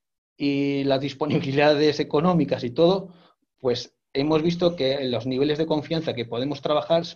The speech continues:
pueden ser de un ochenta o un noventa por ciento con un er-, con un error muestra pro-, de cero coma dos, cero coma uno respectivamente. Entonces,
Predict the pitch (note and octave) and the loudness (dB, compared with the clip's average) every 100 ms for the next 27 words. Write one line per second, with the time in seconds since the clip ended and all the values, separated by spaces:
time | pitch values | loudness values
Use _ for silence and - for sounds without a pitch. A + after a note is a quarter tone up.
0 | - C#3 D3+ D3 B2+ C#3+ F3 F3 G3 G3+ | -6 -2 -2 -2 -2 0 0 -2 -2 -4
1 | - G#3+ G#3+ - _ _ _ _ _ C3 | 0 0 0 -10 _ _ _ _ _ 0
2 | C3 D#3+ F3+ F3 E3+ E3+ E3 D#3+ D3 - | 2 4 4 4 6 4 2 0 -2 -2
3 | F3 F#3 F#3 G3+ A3+ - _ C3 C#3+ D3 | 0 0 0 -2 -2 -4 _ 0 2 0
4 | - - - _ - C3 E3 E3 D3+ D#3+ | -2 -10 -20 _ -4 -2 0 0 0 0
5 | D#3+ D3 C#3+ E3+ E3+ - _ _ _ _ | 0 -2 -2 -4 -4 -10 _ _ _ _
6 | _ C#3 A#2+ D#3+ E3 E3 E3+ E3 D#3+ D3+ | _ -6 2 2 4 2 2 2 0 0
7 | E3+ A#2+ - G#2+ - A2+ G#2 G#2 G#2+ G2 | 2 0 -4 -10 -6 -6 -6 -10 -14 -16
8 | - - C3+ B2 D3+ E3+ | -16 -14 -8 0 0 -2